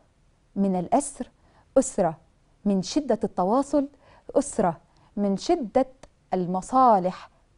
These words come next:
المشتركة. كلكم راع وكلكم مسؤول عن رعيته. نرجع لميزان التقييم. ميزان التقييم بتاعنا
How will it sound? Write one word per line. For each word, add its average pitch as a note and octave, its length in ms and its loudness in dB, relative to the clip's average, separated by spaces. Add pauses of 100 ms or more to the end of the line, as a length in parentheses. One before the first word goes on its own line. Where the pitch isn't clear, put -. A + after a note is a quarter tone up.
المشتركة. F#3+ 640 0 (960)
كلكم F#3+ 460 0
راع A3+ 240 2 (840)
وكلكم C#4+ 840 4 (440)
مسؤول A#3 720 4 (320)
عن A#3 140 6
رعيته. D#3 500 -6 (2250)
نرجع E4+ 240 6
لميزان C4+ 380 6
التقييم. A#3+ 520 0 (840)
ميزان C#4 260 6
التقييم B3 480 2
بتاعنا B3 440 6